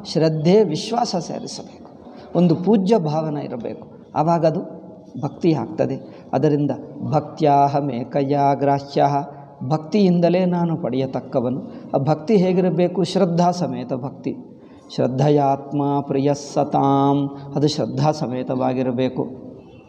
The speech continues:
ಸಜ್ಜನರಿಗೆ, ಭಕ್ತರಿಗೆ ಪ್ರಿಯನಾಗಿರುವ ಪರಮಾತ್ಮ ಹೀಗೆಯೇ ಪಡ್ಕೊಳ್ತಾನೆ, ಪ-, ಪ-, ಪಡೆಯಲ್ಪಡ್ತಾನೆ. ಭಕ್ತಿ ಪುನಾತಿ ಮನ್ನಿಷ್ಠ, ಈ ಭಕ್ತಿ ಒಂದು ಶ್ರದ್ಧಾ ಸಮೇತ,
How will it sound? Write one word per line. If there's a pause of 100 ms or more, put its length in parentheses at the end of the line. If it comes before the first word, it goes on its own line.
(1700)
ಸಜ್ಜನರಿಗೆ, (460)
ಭಕ್ತರಿಗೆ
ಪ್ರಿಯನಾಗಿರುವ
ಪರಮಾತ್ಮ (220)
ಹೀಗೆಯೇ
ಪಡ್ಕೊಳ್ತಾನೆ,
ಪ-,
ಪ-,
ಪಡೆಯಲ್ಪಡ್ತಾನೆ. (420)
ಭಕ್ತಿ
ಪುನಾತಿ
ಮನ್ನಿಷ್ಠ, (600)
ಈ
ಭಕ್ತಿ
ಒಂದು (600)
ಶ್ರದ್ಧಾ
ಸಮೇತ,